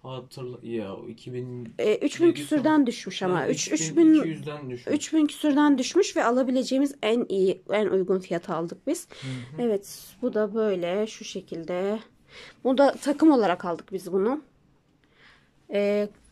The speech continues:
Speaker 2: şeyini getirir Alper zaten. Başka saymadığın özelliğin kal-, özelliği kaldı mı?
Speaker 1: Hayır.
Speaker 2: Yani almak isteyen olursa eğer.
Speaker 1: Kalmadı.
Speaker 2: Kalmadı.
Speaker 1: Aynen öyle.
Speaker 2: Evet.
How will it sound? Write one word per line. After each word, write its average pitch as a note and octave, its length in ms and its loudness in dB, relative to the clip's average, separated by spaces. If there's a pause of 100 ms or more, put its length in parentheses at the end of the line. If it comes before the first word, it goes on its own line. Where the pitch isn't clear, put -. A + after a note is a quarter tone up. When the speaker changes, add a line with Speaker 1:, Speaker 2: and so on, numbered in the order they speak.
(240)
Speaker 2:
şeyini C#4 380 4
getirir B3+ 380 0
Alper F#3 380 -2
zaten. A#3+ 400 0
Başka E4 280 2
saymadığın F#4+ 420 6
özelliğin F4 400 8
kal-, F4 240 4
özelliği D4 380 4
kaldı E4 300 4
mı? G4 160 4
Speaker 1:
Hayır. A#3 260 -4
Speaker 2:
Yani G#3 120 2
almak E4 300 2
isteyen A#3+ 260 -2
olursa A#3 440 0
eğer. A3+ 380 0 (540)
Speaker 1:
Kalmadı. A#2 440 -6 (840)
Speaker 2:
Kalmadı. F3 500 4 (880)
Speaker 1:
Aynen A#2+ 240 -6
öyle. A#2+ 160 -8 (460)
Speaker 2:
Evet. G3 280 4